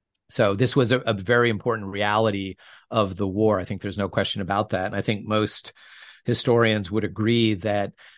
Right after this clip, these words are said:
the brutality, the disrespect was ultimately deeply con-, uh, uh, uh, uh, counterproductive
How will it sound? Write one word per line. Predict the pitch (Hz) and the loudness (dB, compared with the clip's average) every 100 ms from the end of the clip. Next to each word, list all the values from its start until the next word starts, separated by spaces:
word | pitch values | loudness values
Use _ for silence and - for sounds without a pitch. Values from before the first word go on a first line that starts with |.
| _ | _
the | 110 113 | -2 -2
brutality, | 87 107 - - 117 117 113 110 107 | 0 -2 -2 -4 0 4 4 2 -2
the | 101 | -4
disrespect | 107 - 98 - 113 104 - | -6 -6 -4 -2 0 -2 -2
was | 104 | -4
ultimately | - 113 117 107 - 104 | 0 0 2 0 0 -2
deeply | 95 117 131 120 101 | -2 0 2 2 -4
con-, | - 113 110 | 0 0 0
uh, | 107 95 - - - - | -4 -4 -6 -14 -18 -8
uh, | 98 95 - | -6 -6 -10
uh, | - 92 92 117 151 _ | -10 -8 -10 -12 -18 _
uh, | 98 | -12
counterproductive | - 139 117 104 98 131 - 95 82 | -2 0 0 0 0 0 0 -2 -4